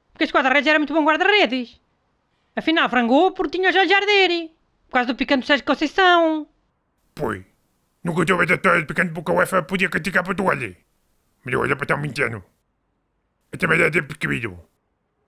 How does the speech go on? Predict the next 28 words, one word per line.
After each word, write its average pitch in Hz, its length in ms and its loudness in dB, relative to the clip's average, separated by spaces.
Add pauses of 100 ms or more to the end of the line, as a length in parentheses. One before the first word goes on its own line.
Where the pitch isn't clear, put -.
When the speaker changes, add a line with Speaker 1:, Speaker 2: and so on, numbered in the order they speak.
(300)
Speaker 1:
Que 320 120 -6
carago. 120 600 -8 (400)
Até 330 200 0
os 339 80 0
suplentes 339 360 0
nesse 349 220 -2
jogo. 139 420 0 (540)
Tudo 285 140 2
bêbado 302 240 2
no 311 80 2
banco, 269 260 0
não 214 80 2
era? 208 300 -2 (600)
Speaker 2:
Claro. 110 400 -4 (400)
Tudo 135 180 -6
mentira. 147 420 -4 (800)
E 147 60 -10
foi 123 180 -4
ele 143 60 -4
que 165 140 -6
talhou. 123 340 -4 (800)
Por 156 100 -4
isso 156 140 0
ele 165 120 -2
não 151 80 -4
me 151 220 -4
não 190 180 -2
viu. 101 280 -10